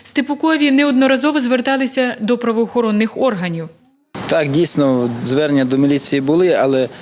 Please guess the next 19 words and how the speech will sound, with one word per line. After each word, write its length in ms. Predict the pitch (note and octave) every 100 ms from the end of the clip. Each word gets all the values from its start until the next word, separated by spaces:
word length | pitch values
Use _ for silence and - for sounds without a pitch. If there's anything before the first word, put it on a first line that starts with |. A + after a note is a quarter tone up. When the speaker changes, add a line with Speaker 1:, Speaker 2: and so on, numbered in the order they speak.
| -
Speaker 2:
такого 240 | - D#3 D3
характеру, 540 | - C#3+ C#3 - B2+
що 260 | - A#2+ A#2 - - -
там 160 | B2 A#2
словесний 560 | B2+ C3 C3+ - A#2
конфлікт, 440 | - C3 F3+ F#3+ -
якийсь 280 | - C3+
шум 340 | - F#3 E3+ D3+ -
по 100 | -
сусідству. 680 | C#3 C#3+ - C#3+ - - B2 - - - - - -
В 40 |
даному 380 | A3 C#3+ C#3 C3+ D3 - E3 D3+ -
факту 520 | C#3+ - C#3+ C3 B2+
направлявся 580 | B2+ B2 C3+ C#3 B2+ B2+
дільничний 420 | C3 C#3 C3+ D3
інспектор, 480 | D3 - F3 - C#3
проводив 400 | C#3 C#3 C3+ C3
перевірку, 680 | C#3+ D3 E3 F3 - D3 - - - - - -
е, 160 | B2+